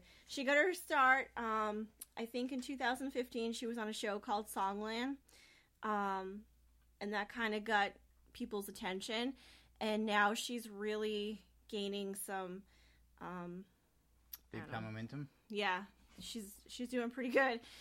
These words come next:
Speaker 1: So she just released, um, her latest song called, uh, "Living Instead." it's about overcoming your personal struggles. And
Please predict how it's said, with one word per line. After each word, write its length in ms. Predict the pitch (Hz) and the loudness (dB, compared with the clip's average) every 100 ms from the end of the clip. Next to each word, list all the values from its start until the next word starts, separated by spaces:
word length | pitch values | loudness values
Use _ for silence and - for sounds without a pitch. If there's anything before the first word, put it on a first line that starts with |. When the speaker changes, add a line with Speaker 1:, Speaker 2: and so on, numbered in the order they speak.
| - | -16
Speaker 1:
So 180 | - 277 | 0 2
she 160 | 262 269 | 4 2
just 320 | 247 262 - | 2 2 0
released, 500 | 294 277 262 269 - | -4 -2 -2 -2 -4
um, 520 | - 220 208 202 196 - | 0 2 2 0 -4 -8
her 360 | - - 214 208 202 | -6 -4 -2 -2 -4
latest 440 | 214 214 233 - | -4 -4 -6 -4
song 480 | 226 196 190 190 226 - - - - - | 0 0 0 -2 -4 -8 -20 -20 -20 -12
called, 520 | - 208 196 196 190 | -2 2 2 2 0
uh, 220 | - 196 196 | 0 0 0
"Living 380 | 196 220 254 269 | 0 0 0 0
Instead." 720 | 277 285 - - 185 185 220 254 - _ _ _ _ _ _ _ _ - - | 0 0 0 0 2 2 0 -6 -16 _ _ _ _ _ _ _ _ -12 -10
it's 140 | - | -8
about 280 | 208 226 202 | 0 0 2
overcoming 600 | 214 208 220 233 202 208 | -2 -4 -4 -4 -2 -2
your 120 | 208 | -4
personal 460 | 214 208 - 196 196 | -6 -6 -6 -8 -8
struggles. 480 | - 196 196 185 190 - - - - - - - - | -2 -2 -2 -4 -6 -14 -20 -20 -20 -20 -20 -12 -2
And 920 | 240 226 226 220 214 208 208 214 | 2 2 0 0 0 0 0 -2